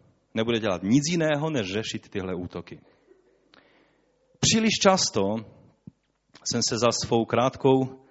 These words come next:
dobu služby setkal s křesťany, kter-, se kterými kdykoliv se setkáš, slyšíš: "Zase jsem měl útoky." Útoky z té strany, útoky z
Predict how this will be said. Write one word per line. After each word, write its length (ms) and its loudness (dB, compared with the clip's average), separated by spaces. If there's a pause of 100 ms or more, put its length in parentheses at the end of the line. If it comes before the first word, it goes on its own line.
(380)
dobu 340 4 (100)
služby 560 2 (220)
setkal 320 2
s 60 -2
křesťany, 680 0 (840)
kter-, 500 0
se 100 2
kterými 400 2
kdykoliv 580 0
se 100 0
setkáš, 720 -4 (280)
slyšíš: 340 -4
"Zase 240 -4
jsem 160 -4
měl 180 -4
útoky." 460 -10 (680)
Útoky 380 4
z 100 -2
té 120 4
strany, 540 -4
útoky 340 -6
z 40 -6